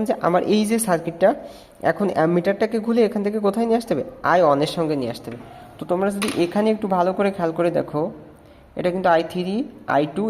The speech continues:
এবং আই ওয়ান সবগুলোকে কানেক্ট করছি। এখন এই টু আর থ্রির কানেকশনটা যদি আমি খুলে দিই, তাহলে কি হয়ে যাবে? আই ওয়ানটা ডিসকানেক্ট হয়ে যাবে না, অর্থাৎ শুধুমাত্র আমি আই ওয়ানে আমার কী পরিমাণ কারেন্ট যাচ্ছে সেটা পরিমাপ করতে পারবো। তো আমি এই যে প্রথমে থ্রির কানেকশনটা খুলে দিলাম এবং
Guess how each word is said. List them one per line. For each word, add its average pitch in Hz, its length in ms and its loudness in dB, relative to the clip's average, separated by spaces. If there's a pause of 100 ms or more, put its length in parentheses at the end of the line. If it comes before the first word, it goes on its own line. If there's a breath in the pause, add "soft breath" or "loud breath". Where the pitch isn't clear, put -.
এবং 202 120 2 (180)
আই 117 120 0
ওয়ান 117 120 -4 (360 loud breath)
সবগুলোকে 208 480 0 (100)
কানেক্ট 151 300 0
করছি। 131 180 -6 (120)
এখন 196 140 -2 (260)
এই 214 100 2 (180)
টু 190 120 -2 (340)
আর 165 80 4 (140)
থ্রির 196 320 -2
কানেকশনটা 190 520 0
যদি 214 180 -2
আমি 233 80 0 (100)
খুলে 247 300 6
দিই, 151 120 0 (360 loud breath)
তাহলে 214 360 4
কি 208 140 0
হয়ে 208 160 4
যাবে? 117 160 2 (280)
আই 160 120 4
ওয়ানটা 196 340 4
ডিসকানেক্ট 196 380 0
হয়ে 220 100 2
যাবে 220 140 2
না, 240 80 4
অর্থাৎ 202 240 -4
শুধুমাত্র 196 440 0
আমি 240 100 2 (540 loud breath)
আই 143 80 2 (160)
ওয়ানে 170 320 6
আমার 240 200 6
কী 220 60 -2 (100)
পরিমাণ 190 320 6
কারেন্ট 170 280 4
যাচ্ছে 220 180 -2 (100)
সেটা 196 240 4
পরিমাপ 127 320 2
করতে 120 220 -6
পারবো। 110 200 -2
তো 147 100 2
আমি 151 140 0
এই 151 80 -2
যে 165 120 -4
প্রথমে 160 300 -2
থ্রির 147 240 -2
কানেকশনটা 160 480 0
খুলে 190 200 -2
দিলাম 208 180 2 (760 loud breath)
এবং 165 140 2